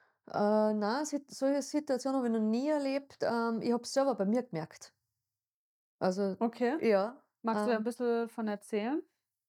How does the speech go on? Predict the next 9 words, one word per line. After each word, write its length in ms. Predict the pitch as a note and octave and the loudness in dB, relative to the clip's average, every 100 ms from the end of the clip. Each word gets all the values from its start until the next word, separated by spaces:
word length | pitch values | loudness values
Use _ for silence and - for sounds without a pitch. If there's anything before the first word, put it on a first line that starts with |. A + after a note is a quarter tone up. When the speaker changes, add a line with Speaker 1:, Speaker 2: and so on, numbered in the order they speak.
| _ | _
Speaker 1:
Äh, 600 | G#3+ G#3 G#3 G#3 G#3 G#3 G3+ | 2 2 4 4 4 2 2
ja, 320 | F#3 G#3+ C#4+ | 4 4 4
also 240 | B3+ A#3+ | 0 0
ich 200 | A3 A3+ | 2 2
hab 280 | A3 A#3 A3+ - | 2 0 -2 -12
wirklich 960 | E3+ - - - G#1 F#3 C4+ C#4+ C4 - | -10 -10 -14 -20 -6 0 2 2 -2 0
gemerkt, 380 | A3 A#3 - | 0 0 -2
dass 260 | A#3+ A3 A3+ | 0 0 0
mir, 680 | A#3 A3 A3 A3 A3 A3+ | 0 2 2 2 2 0